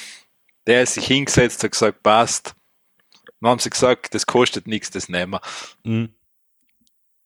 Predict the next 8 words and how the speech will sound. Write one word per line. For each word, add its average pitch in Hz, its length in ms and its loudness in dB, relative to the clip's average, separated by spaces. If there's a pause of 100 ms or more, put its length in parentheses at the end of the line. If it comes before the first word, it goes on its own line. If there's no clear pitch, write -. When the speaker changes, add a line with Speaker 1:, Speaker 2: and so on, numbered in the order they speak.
(3000)
Speaker 1:
Und 117 120 -4
jetzt 131 220 0
drucken 123 260 -2
sie 110 80 -2
es 107 100 0
auf 110 120 -2
Joghurt - 440 -2
drauf. - 560 -6